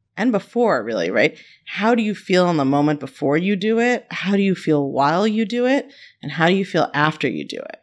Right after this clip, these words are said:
Number three, do you feel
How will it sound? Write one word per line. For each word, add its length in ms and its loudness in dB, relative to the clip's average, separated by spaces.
Number 360 0
three, 640 -2
do 200 -2
you 220 2
feel 360 0